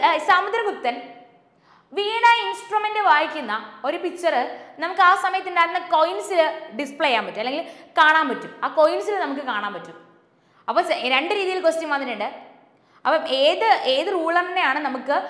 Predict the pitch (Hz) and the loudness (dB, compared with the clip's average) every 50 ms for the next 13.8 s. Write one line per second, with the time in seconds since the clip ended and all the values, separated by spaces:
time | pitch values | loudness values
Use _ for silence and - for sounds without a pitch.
0 | - - - 233 240 214 202 220 285 311 311 330 339 349 370 381 370 - - 240 | -10 -4 2 4 4 4 4 2 -2 -4 -4 -4 -2 0 2 2 2 2 2 2
1 | 247 247 247 277 285 311 320 339 330 311 294 269 269 254 302 349 - - - - | 2 2 2 0 -2 -4 -4 -4 -4 -4 -6 -6 -2 0 0 -2 -2 -6 -12 -16
2 | - - - - 285 277 277 294 302 330 359 339 - 294 302 294 294 285 277 285 | -16 -20 -2 2 2 4 4 4 2 0 0 -4 -6 -8 -6 -4 -4 -4 -4 -4
3 | 285 262 254 247 247 240 240 240 254 233 233 - 240 214 214 208 233 214 226 220 | -4 -4 -2 -2 -2 -4 -4 -6 -6 -8 -4 -2 -2 -2 -2 -6 -8 -8 -8 -10
4 | - 220 240 - - - - _ _ _ _ _ _ - 381 381 381 392 403 453 | -12 -14 -14 -14 -20 -20 -20 _ _ _ _ _ _ 4 4 4 6 4 0 0
5 | 466 466 466 - 440 440 453 - 330 - 285 320 359 415 453 453 427 415 427 - | 0 0 0 0 0 0 0 -2 -2 0 2 2 2 2 0 -2 -4 -4 -8 -8
6 | - - 453 440 453 466 453 403 349 339 349 349 370 381 370 349 330 339 330 320 | -8 -6 -4 -4 -2 0 2 4 4 4 2 0 -4 -2 -2 -2 0 -2 -2 -6
7 | 311 330 320 311 294 285 294 302 311 311 311 302 269 254 254 269 277 269 262 262 | -8 -6 -2 -2 -2 -2 -2 -4 -6 -4 -4 -4 -4 -4 -2 -2 -2 0 2 0
8 | 262 247 214 226 220 220 226 254 285 - - - - - - 202 214 240 254 233 | 0 0 -4 -6 -8 -8 -8 -8 -8 -8 -10 -16 -8 -4 -2 -2 -2 -2 -2 -4
9 | 226 226 226 247 226 247 226 196 165 160 151 - - - - - _ _ _ _ | -4 -4 -6 -8 -8 -8 -8 -10 -12 -12 -14 -16 -18 -20 -20 -20 _ _ _ _
10 | _ _ _ - 285 381 370 370 392 381 359 381 403 427 440 381 359 370 - 339 | _ _ _ 4 6 8 8 10 8 8 6 4 0 -2 -2 -2 -2 -4 -4 -4
11 | 302 269 254 330 - - - - - - 339 339 359 370 349 311 277 269 269 269 | -2 0 0 -2 -2 -6 -12 -12 -8 -6 -2 0 2 2 2 2 0 -2 -2 -4
12 | 277 254 202 196 - 214 190 180 165 - 170 - - - - - _ _ _ - | -4 -4 -4 -4 -6 -8 -8 -8 -8 -8 -10 -10 -10 -16 -20 -20 _ _ _ -16
13 | - - 175 - 262 302 269 269 294 359 415 - - - - | -8 -6 -2 0 2 2 4 6 4 4 4 0 -6 -12 -4